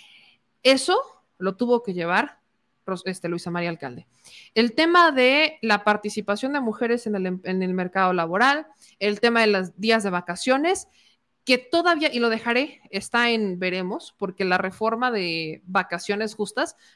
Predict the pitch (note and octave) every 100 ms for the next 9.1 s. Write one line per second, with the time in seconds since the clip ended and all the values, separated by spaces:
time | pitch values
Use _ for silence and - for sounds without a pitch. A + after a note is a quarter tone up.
0 | - A3+ A#3 A3 G#3+ G#3+ A3 G#3+ G3 F3+
1 | F3 E3+ F3+ G#3 G#3 A3 G#3+ G#3+ F#3+ G#3
2 | G#3 E3 - F3 G3 G3+ G3 G3 F#3+ F#3+
3 | F#3+ D#3+ F3+ F#3 F#3+ - D3 - _ _
4 | _ - A3 A#3+ G#3+ A#3+ A#3 G3 - -
5 | - _ _ _ _ G3+ G3+ F#3+ F#3 F3+
6 | A#3+ D4 - - - _ B3+ A#3+ C4 B3+
7 | - C4 A#3 G3 G#3+ G#3+ C#4 C#4 C#4 C#4
8 | C#4 A3+ G#3+ - A#3 A#3+ A#3+ A#3+ A3+ G#3+